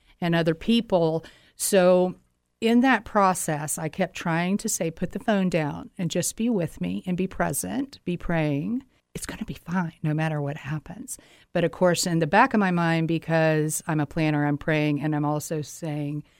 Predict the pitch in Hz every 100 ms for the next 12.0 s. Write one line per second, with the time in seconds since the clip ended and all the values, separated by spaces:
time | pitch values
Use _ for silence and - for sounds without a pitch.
0 | _ _ _ 175 202 220 254 240 196 185
1 | 175 160 151 147 151 160 170 151 160 -
2 | - 151 160 165 156 170 170 160 160 147
3 | 156 160 165 160 156 - 160 160 151 156
4 | 151 - 156 151 156 147 151 165 269 -
5 | - - _ _ - 165 - 156 143 143
6 | 131 - 202 214 202 156 143 - 135 139
7 | 214 262 - - _ 170 160 156 160 -
8 | 202 202 - 185 185 220 175 160 156 151
9 | 139 - 147 151 180 262 _ _ _ _
10 | - 160 165 160 170 160 175 180 196 202
11 | 202 196 _ _ _ - 202 170 147